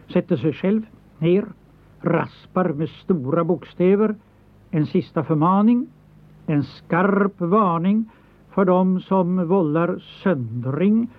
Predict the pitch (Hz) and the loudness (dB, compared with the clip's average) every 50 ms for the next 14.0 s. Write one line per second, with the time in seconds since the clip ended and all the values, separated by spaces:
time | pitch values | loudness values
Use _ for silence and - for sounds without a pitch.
0 | - - - - - - - - - - - - 175 170 160 151 165 156 175 165 | -20 -20 -20 -20 -20 -20 -20 -20 -20 -14 -4 -2 -2 -2 0 0 0 0 0 -2
1 | 160 160 151 165 170 156 139 147 131 156 160 160 160 147 147 160 165 170 180 196 | -2 -2 -2 -2 -2 0 -2 0 0 0 0 0 0 0 2 2 2 4 4 4
2 | 208 214 220 226 196 - 170 165 175 165 165 165 160 165 175 175 160 156 156 165 | 2 2 0 -2 -2 -2 -2 0 0 0 0 0 0 0 2 2 2 2 2 2
3 | 185 143 170 170 196 190 180 170 165 160 - - 175 175 165 175 185 190 180 185 | 0 0 0 2 2 4 4 2 0 -2 -2 -2 -2 0 0 0 0 0 0 0
4 | 190 185 180 165 135 - - 170 180 - - - - 170 175 180 180 185 190 180 | 0 2 2 0 -2 -4 -4 -4 -4 -4 -4 -6 -2 0 0 2 2 2 0 -2
5 | 170 143 143 165 180 175 160 - - - 208 202 208 208 202 208 208 208 214 208 | -2 -2 0 2 2 2 0 -2 -2 0 2 2 4 2 2 0 0 2 0 0
6 | 208 - 208 208 196 202 202 208 202 - _ - - - _ - - - - - | 0 0 0 0 0 0 0 -2 -2 -4 _ -20 -20 -20 _ -20 -20 -20 -20 -20
7 | - - - - - 196 196 202 - - 175 160 147 147 156 156 151 131 - 147 | -20 -16 -6 0 2 2 2 2 0 -6 -4 -4 -4 -4 -4 -4 -6 -6 -6 -8
8 | 143 143 131 - 151 - - 190 190 - - 175 196 202 190 170 185 156 127 117 | -8 -8 -8 -8 -8 -8 -8 -8 -10 -6 0 2 2 4 4 2 0 -2 0 0
9 | 220 226 220 - 156 117 117 143 90 87 113 - - - - - - - - - | 0 0 0 -4 -8 -8 -8 -10 -10 -10 -12 -14 -18 -20 -20 -20 -20 -20 -20 -20
10 | - - - - - - - - - - - - - - - - - - - - | -20 -20 -20 -20 -20 -20 -20 -20 -20 -20 -20 -20 -20 -20 -20 -20 -20 -20 -20 -20
11 | - - - - - - - - - - - - - - - - - - - - | -20 -20 -20 -20 -20 -20 -20 -20 -20 -20 -20 -20 -20 -20 -20 -20 -20 -20 -20 -20
12 | - - - - - - - - - - - 254 240 208 202 151 147 160 165 160 | -20 -20 -20 -20 -20 -20 -20 -20 -20 -8 -2 0 2 4 4 4 2 0 0 0
13 | 151 131 135 160 202 196 - 220 214 208 202 185 170 165 160 160 160 165 170 | 0 0 0 -2 -2 0 0 -2 0 0 2 2 2 4 2 2 2 2 0